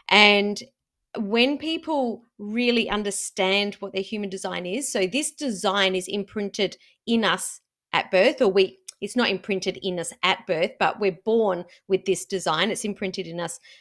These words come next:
um, eighty-eight days before birth. Uh,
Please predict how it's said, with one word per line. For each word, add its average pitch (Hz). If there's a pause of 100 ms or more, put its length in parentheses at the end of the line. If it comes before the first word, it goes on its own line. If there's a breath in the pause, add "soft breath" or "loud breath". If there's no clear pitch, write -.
(180 loud breath)
um, 175
eighty-eight 190
days 175
before 269
birth. 185 (760 loud breath)
Uh, 196